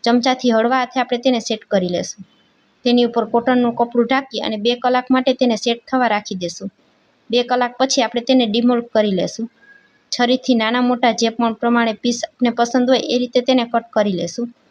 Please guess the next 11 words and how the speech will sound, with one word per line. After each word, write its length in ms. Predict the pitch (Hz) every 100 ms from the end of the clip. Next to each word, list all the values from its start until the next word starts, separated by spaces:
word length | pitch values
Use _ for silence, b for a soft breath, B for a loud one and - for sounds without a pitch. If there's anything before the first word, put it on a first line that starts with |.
| _ _ _ -
તો 40 | 226
તમે 220 | 247 247
જોઈ 240 | 247 254
શકશો 340 | 254 226 - 220 226 _ _ _ -
ત્રણ 220 | 247 254
કલરનો 340 | 254 254 254 233
મૈસૂર 320 | 226 226 247
બનીને 360 | 220 262 269
તૈયાર 280 | 240 214 196
થયો 240 | - 185 170
છે. 160 | -